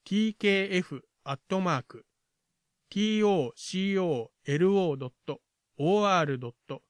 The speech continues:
ジェーピー。配達地域は区内全域です。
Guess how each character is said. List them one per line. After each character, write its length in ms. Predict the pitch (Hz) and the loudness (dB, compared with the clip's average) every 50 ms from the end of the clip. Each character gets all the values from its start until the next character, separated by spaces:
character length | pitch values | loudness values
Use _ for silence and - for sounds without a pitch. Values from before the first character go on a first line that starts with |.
| _ _ - 135 | _ _ -20 -12
ジ 140 | 110 127 | -4 0
ェ 120 | 139 147 151 | 0 0 0
ー 60 | 143 - | 0 -4
ピ 80 | - 127 | -10 -10
ー。 260 | 117 107 - _ _ _ _ _ _ _ _ _ _ _ _ _ _ _ _ _ _ _ _ _ _ _ _ _ - | -10 -10 -14 _ _ _ _ _ _ _ _ _ _ _ _ _ _ _ _ _ _ _ _ _ _ _ _ _ -8
配 220 | - 151 175 185 | -2 0 0 2
達 240 | 190 185 - - - | 2 0 -2 -4 -10
地 160 | - 180 165 | -6 -6 -6
域 160 | 147 - 135 | -4 -6 -4
は 200 | 135 147 139 - _ _ _ _ _ | -4 -4 -4 -6 _ _ _ _ _
区 140 | - 202 214 | 0 2 2
内 240 | 202 170 139 123 117 | 4 2 0 -2 -6
全 300 | - - 117 127 151 156 | -10 -10 -6 -4 -4 -4
域 180 | 135 - 143 127 | -4 -4 -6 -8
で 120 | 123 117 | -8 -8
す。 240 | - - - - | -12 -14 -18 -20